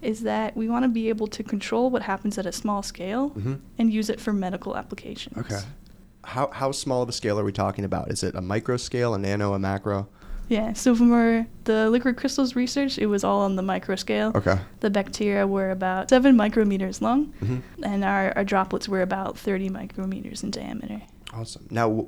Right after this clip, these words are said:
Speaker 2: you said it can be used for medical purposes. What goal specifically are you aiming to use this for in medicine?
Speaker 1: Yeah, so right now the research is just in the fundamentals of physics, but if we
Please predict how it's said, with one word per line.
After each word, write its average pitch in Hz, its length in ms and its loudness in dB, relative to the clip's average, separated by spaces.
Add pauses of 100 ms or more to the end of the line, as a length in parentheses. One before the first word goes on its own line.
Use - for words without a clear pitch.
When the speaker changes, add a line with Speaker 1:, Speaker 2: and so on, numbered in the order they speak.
Speaker 2:
you 107 120 -6
said 113 180 0
it 107 60 0
can 107 120 -4
be 98 80 -2
used 101 180 -4
for 98 80 -6
medical 95 340 -2
purposes. - 600 -4 (280)
What 104 540 2
goal 98 380 6
specifically 101 640 0
are 101 80 4
you 98 160 2
aiming 98 300 2
to 101 120 -6
use 98 220 0
this - 120 -4
for 50 220 -2
in 50 80 -4
medicine? - 460 -4 (420)
Speaker 1:
Yeah, 226 200 -8
so 247 180 -4
right 277 180 0
now 269 180 2
the 247 140 -2
research 233 460 -6
is 202 280 -6
just 226 300 -6
in 220 80 -2
the 202 80 -4
fundamentals 196 640 -6
of 180 100 -12
physics, - 520 -8
but 196 240 -4
if 220 160 -6
we 220 220 -2